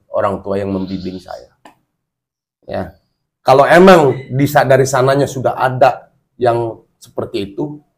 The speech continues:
nanti juga pasti ada yang mera-, ada yang melanjutkan. Nggak tahu ke anaknya, nggak tahu ke cucunya, nggak tahu ke cicitnya. Saya juga sama. Dari nenek moyang saya, musuhnya itu kebanyakan para iblis. Ya.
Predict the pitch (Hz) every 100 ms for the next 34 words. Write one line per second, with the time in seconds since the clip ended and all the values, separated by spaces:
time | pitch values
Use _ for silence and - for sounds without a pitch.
0 | _ _ _ 107 101 110 117 - 120 -
1 | - - 98 92 87 92 80 92 101 104
2 | 101 98 98 101 - - _ _ _ _
3 | _ _ 131 143 208 233 185 175 175 165
4 | - 220 247 196 170 165 160 170 170 -
5 | 165 160 156 160 147 156 185 220 165 131
6 | 147 147 147 147 156 127 - _ _ _
7 | _ _ _ _ _ _ _ _ _ _
8 | _ _ _ _ - 139 185 262 254 233
9 | - - _ _ _ _ - 120 160 151
10 | 156 156 156 156 147 151 156 147 147 160
11 | 160 165 151 151 135 139 139 135 131 127
12 | 127 127 131 131 139 127 127 127 120 110
13 | 110 - - - - - - - - -
14 | - - - - - - - 104 127